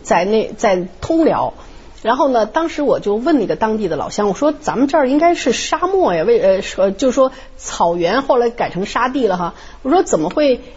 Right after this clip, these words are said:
呃，原来是什么？为什么现在要种树？”他说：“原来都是草，草，<laughs> 草原。”我说：“那为什么要种树呢？”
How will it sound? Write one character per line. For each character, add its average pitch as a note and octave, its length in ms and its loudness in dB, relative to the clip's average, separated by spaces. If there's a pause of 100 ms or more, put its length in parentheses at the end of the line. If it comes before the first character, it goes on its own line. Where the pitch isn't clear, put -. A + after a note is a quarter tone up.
(100)
呃， D#3+ 320 0 (100)
原 A#3 280 2
来 F4+ 120 4
是 E4+ 220 -2
什 C#3+ 160 -6
么？ B2 100 -8
为 C4 160 2
什 C#4 100 -4
么 C#4 60 2
现 D4+ 140 0
在 C#4 60 0
要 A#3+ 100 2
种 C4 180 0
树？” - 380 -2 (320)
他 E4 100 2
说 D#4+ 160 6
：“原 G#3+ 160 0
来 D4 140 2
都 D#4 120 -2
是 C#4 80 -2
草， - 600 -8 (120)
草， - 640 -4
<laughs> - 60 -12
草 - 300 -4
原。” F3 360 0 (380)
我 C4+ 80 2
说 F#4 100 4
：“那 G#4 160 4
为 G#4 100 4
什 B3+ 120 0
么 B3+ 60 2
要 C4 100 2
种 C#4+ 180 2
树 C4+ 340 2
呢？” D#3 200 -4